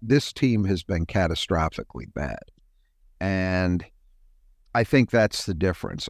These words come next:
I think that's why we're t-, 'cause the offense is certainly not great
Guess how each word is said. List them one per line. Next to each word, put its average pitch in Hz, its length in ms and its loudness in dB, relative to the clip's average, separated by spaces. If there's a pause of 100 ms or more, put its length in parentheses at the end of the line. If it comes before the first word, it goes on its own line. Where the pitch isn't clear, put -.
I 104 60 4
think 110 200 2
that's 107 300 0
why 95 460 2 (500)
we're 98 140 -8
t-, - 160 -6
'cause 139 180 0
the 147 120 4
offense 147 680 0 (460)
is 117 160 -4
certainly 165 360 0
not 98 280 0 (100)
great 92 680 0